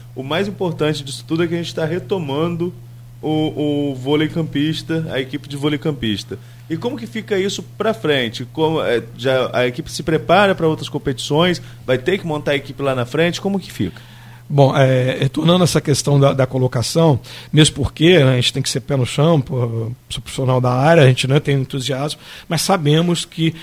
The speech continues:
Speaker 2: a condição da gente ser vice-campeão foi uma condição atípica.
Speaker 1: Sim,
Speaker 2: É,
Speaker 1: e aí começar
Speaker 2: é,
Speaker 1: isso depois também,
Speaker 2: é,
Speaker 1: cara.
Speaker 2: porque, é, é, foi, foi extremamente, é, é, desagradável ir pra uma, uma final por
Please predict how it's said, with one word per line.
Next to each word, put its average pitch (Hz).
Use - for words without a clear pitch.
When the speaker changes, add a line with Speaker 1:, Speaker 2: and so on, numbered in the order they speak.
Speaker 2:
a 143
condição 170
da 175
gente 139
ser 135
vice-campeão 120
foi -
uma 143
condição 147
atípica. 117
Speaker 1:
Sim, 120
Speaker 2:
É, 127
Speaker 1:
e 135
aí 147
começar 143
Speaker 2:
é, 147
Speaker 1:
isso 160
depois 151
também, 139
Speaker 2:
é, 117
Speaker 1:
cara. 131
Speaker 2:
porque, 156
é, 151
é, 135
foi, 139
foi 151
extremamente, 156
é, 139
é, 131
desagradável 143
ir 156
pra 156
uma, 151
uma 151
final 151
por 170